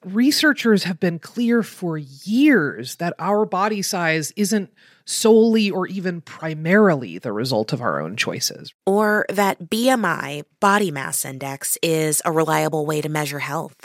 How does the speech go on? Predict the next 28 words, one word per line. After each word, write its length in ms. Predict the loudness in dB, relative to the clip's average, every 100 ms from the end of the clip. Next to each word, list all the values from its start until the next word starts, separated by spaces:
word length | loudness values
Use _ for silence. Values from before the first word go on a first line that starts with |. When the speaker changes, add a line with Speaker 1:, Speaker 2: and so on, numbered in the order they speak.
| -20 _ _
Speaker 1:
The 80 | 0
B 220 | 2 2
M 160 | 2 0
I 220 | 0 2
was 260 | 2 0
not 380 | -2 -4 -4 -4
developed 520 | -4 -2 -2 -4 -6
by 120 | -2 0
a 100 | 0
healthcare 460 | -4 -6 -4 -4
provider. 500 | -2 0 0 0 0
It 120 | -2
was 180 | -2 -4
developed 500 | -4 -2 -2 -2 -6
by 180 | -4 -2
a 460 | -2 -6 -6 -8 -10 _
mathematician, 1040 | -2 2 2 0 -4 0 -2 0 0 0
statistician, 920 | -4 -4 0 0 0 0 0 0 -2 -4
and 280 | -4 -4 -4
astronomer 920 | -6 -6 -4 -2 -2 -2 -4 -8 -8 -12 -20 _ _
working 380 | -4 -4 -4 -6
exclusively 960 | -8 -8 -2 2 2 4 2 2 -4 -4
with 440 | -4 -4 -4 -6
data 420 | 0 2 4 4
from 640 | 2 -4 -2 0 0 -6 -12
French 560 | -14 -2 2 2 2 -2
and 220 | -2 -2 0
Scottish 800 | -2 0 2 4 4 0 -4